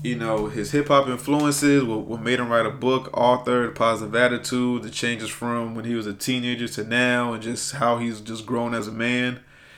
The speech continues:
And then next episode is probably my biggest interview at that time, which is D J Jazzy Joyce, right? D J Jazzy Joyce,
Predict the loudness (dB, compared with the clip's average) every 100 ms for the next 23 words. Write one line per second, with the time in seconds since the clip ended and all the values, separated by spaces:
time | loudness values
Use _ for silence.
0 | -20 -10 -6 -2 2 4 4 2 2 2
1 | 4 2 2 2 4 4 2 0 -4 0
2 | 4 6 4 2 2 2 2 4 2 0
3 | -4 -2 -2 0 0 0 0 0 0 -2
4 | -2 -2 -2 0 -2 -6 -10 -4 -2 2
5 | 6 8 8 4 2 0 -4 -6 -6 -8
6 | -6 -6 -6 -14 _ _ _ _ _ -4
7 | 2 4 6 6 6 6 6 4 2 2
8 | 2 -2 -6